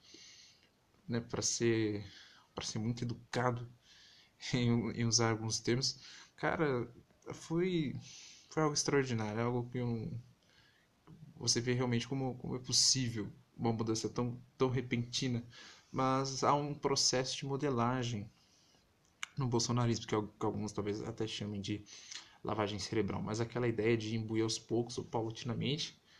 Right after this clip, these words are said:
é, essa concepção de que não dá mais pra mudar, nós precisamos aliar-se a bandidos amigos, como eu cheguei a ver até um comentário no Twitter esses tempos, né? Então, ah, não, é inevitável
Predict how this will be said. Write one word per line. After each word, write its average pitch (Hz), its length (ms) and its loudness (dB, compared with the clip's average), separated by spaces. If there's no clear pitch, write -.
é, 107 760 -2
essa 170 340 8
concepção 160 520 2
de 139 120 0
que 120 360 -2
não 131 160 2
dá 120 80 4
mais 113 160 0
pra - 160 -10
mudar, 117 640 2
nós 117 200 -2
precisamos 117 1040 2
aliar-se 120 420 2
a 117 60 2
bandidos 123 540 2
amigos, 123 640 0
como 117 240 0
eu 110 40 -2
cheguei 113 320 2
a 107 40 2
ver 107 160 -2
até - 140 -4
um 113 80 -4
comentário 113 540 -4
no 107 140 -2
Twitter - 360 -4
esses - 280 -2
tempos, 117 380 -8
né? 113 160 -6
Então, 113 280 -6
ah, 165 200 0
não, 123 120 -2
é 110 60 -4
inevitável 117 600 0